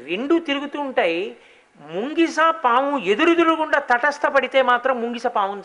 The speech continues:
చంపేస్తుంది. నిర్భయంగా పాము ఎక్కడ ఉంటుందో ముంగిస కూడా అక్కడే ఉంటుంది. అది బొరియలో ఉంటుంది, ఇది బొరియలో ఉంటుంది. అది దీనికి ఎదురొస్తే మాత్రం ముంగిస పామును చంపుతుంది.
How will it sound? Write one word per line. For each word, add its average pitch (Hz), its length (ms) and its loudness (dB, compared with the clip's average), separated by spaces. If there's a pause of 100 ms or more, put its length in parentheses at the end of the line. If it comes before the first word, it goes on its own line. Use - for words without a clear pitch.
చంపేస్తుంది. - 1040 -18
నిర్భయంగా 240 720 0
పాము 202 360 0
ఎక్కడ 233 280 -4
ఉంటుందో 226 380 -4
ముంగిస 208 380 -8
కూడా 202 240 -4
అక్కడే 175 260 -6
ఉంటుంది. 120 300 -16 (520)
అది 175 280 -2
బొరియలో 226 420 6
ఉంటుంది, 220 280 -6
ఇది 196 180 -10
బొరియలో 180 360 0
ఉంటుంది. 117 300 -10 (680)
అది 190 220 2
దీనికి 269 340 0
ఎదురొస్తే 285 460 2
మాత్రం 254 400 2
ముంగిస 233 280 -6
పామును 190 300 -4
చంపుతుంది. - 460 -16